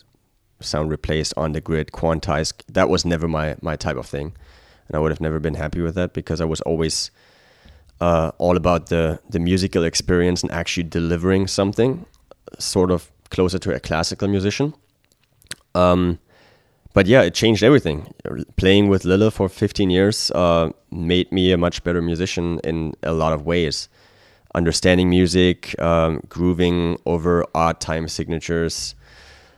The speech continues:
um, pushing boundaries that I didn't push before. I pushed other boundaries, but,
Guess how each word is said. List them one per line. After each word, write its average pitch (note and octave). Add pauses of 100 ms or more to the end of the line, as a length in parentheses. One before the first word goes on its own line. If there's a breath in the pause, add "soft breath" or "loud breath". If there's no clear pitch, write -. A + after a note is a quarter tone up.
(160 soft breath)
um, E2
pushing G2
boundaries F2+ (500)
that F2+
I E2+
didn't F#2+
push G#2+
before. F#2 (520)
I E2+
pushed -
other G2
boundaries, G#2
but, -